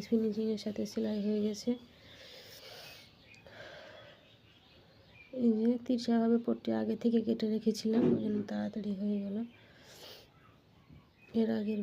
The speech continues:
ভিডিওতে যে দেখেছেন, দেখলেই বুঝতে পারবেন, পট্টি আগে থেকে কেটে রেখেছিলাম। এই পট্টি আবার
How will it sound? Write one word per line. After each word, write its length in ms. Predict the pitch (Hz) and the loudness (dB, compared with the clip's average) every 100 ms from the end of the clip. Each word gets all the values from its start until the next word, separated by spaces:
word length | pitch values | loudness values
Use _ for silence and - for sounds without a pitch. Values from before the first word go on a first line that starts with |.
| 214 | 0
ভিডিওতে 440 | 214 214 220 226 220 - - - 208 | 2 2 2 2 2 -2 -14 -6 -2
যে 100 | 214 208 | 0 0
দেখেছেন, 460 | 220 226 226 233 247 233 - - - | 0 0 0 2 2 0 -16 -16 -6
দেখলেই 340 | 220 214 220 220 | -6 0 0 0
বুঝতে 220 | 214 - 220 | -2 -4 -4
পারবেন, 280 | 214 214 240 240 - | -2 0 -2 -2 -6
পট্টি 240 | 214 214 214 214 | -6 -4 -4 -2
আগে 140 | 220 - | -2 -4
থেকে 180 | 214 214 | -4 -4
কেটে 200 | 214 220 214 | -4 -4 -2
রেখেছিলাম। 480 | 208 208 208 214 240 233 - - - - - - - - | 0 -2 -2 0 0 -2 -14 -20 -20 -20 -20 -20 -12 -4
এই 180 | 220 214 208 | -2 -2 -4
পট্টি 240 | 226 - 220 | -8 -4 -4
আবার 140 | 220 | -2